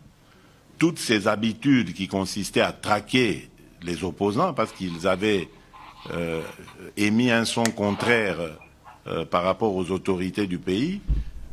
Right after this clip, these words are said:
Certains ont même perdu la vie parce que, ayant participé à des manifestations pacifiques, sans avoir, euh,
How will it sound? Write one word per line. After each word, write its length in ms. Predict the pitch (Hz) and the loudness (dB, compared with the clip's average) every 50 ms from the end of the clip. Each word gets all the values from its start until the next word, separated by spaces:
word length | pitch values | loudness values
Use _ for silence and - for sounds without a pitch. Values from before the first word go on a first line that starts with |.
| - - - - | -10 -10 -10 -6
Certains 420 | - - 104 101 92 - 135 123 | 0 2 2 2 2 2 2 2
ont 100 | 117 110 | 4 4
même 260 | 107 113 113 110 98 | 4 4 4 2 2
perdu 360 | 95 104 98 90 98 95 113 | 2 2 2 2 2 0 2
la 160 | 110 101 95 98 | 2 4 2 2
vie 200 | 90 107 110 92 | 2 0 -2 0
parce 220 | - 92 92 - | 0 0 -2 -2
que, 300 | - 95 90 90 85 - - - - - _ _ - - - - - _ _ _ _ - | -2 -4 -2 -2 -4 -6 -12 -20 -20 -20 _ _ -16 -16 -16 -18 -20 _ _ _ _ 0
ayant 340 | 98 107 110 120 131 135 | 2 4 4 4 4 2
participé 540 | - 117 95 92 - 98 87 - 107 87 117 | 2 0 0 0 -2 -6 -6 -6 -2 0 2
à 100 | 117 110 | 2 2
des 100 | 90 92 | 0 0
manifestations 720 | 87 90 92 90 85 - 95 90 - - 90 90 - 107 98 | -2 -2 -2 -2 -4 -4 -6 -4 -4 -4 -4 -2 -2 -4 -2
pacifiques, 680 | 87 85 82 - - 90 - 180 185 180 - - - - - - _ _ - - - - _ _ - | -2 -4 -4 -4 -8 -8 -8 -8 -10 -10 -12 -18 -20 -20 -20 -20 _ _ -20 -20 -20 -20 _ _ -16
sans 380 | - - - - 131 131 123 107 | -10 -4 0 2 2 4 4 2
avoir, 540 | 101 101 98 101 107 110 110 104 95 87 87 | 0 0 0 2 2 2 2 2 0 -2 -4
euh, 160 | 85 85 | -4 -6